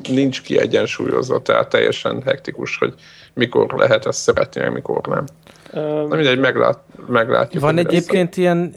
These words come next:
Speaker 3: izé, távletöltés dolog, mint az Xboxon, mert ott legalább azt meg lehet, hogy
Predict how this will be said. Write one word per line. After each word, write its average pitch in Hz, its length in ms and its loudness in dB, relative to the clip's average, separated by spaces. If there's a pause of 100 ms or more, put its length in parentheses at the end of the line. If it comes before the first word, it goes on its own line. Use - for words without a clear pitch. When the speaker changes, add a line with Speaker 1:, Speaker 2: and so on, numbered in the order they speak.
Speaker 3:
izé, 156 380 -2 (480)
távletöltés 135 1000 0
dolog, 135 240 0
mint 131 200 -4
az 139 240 -4
Xboxon, 120 500 -8
mert 113 120 -4
ott - 140 -6
legalább 123 420 2
azt 127 200 0
meg 117 160 0
lehet, 104 260 0
hogy 113 180 0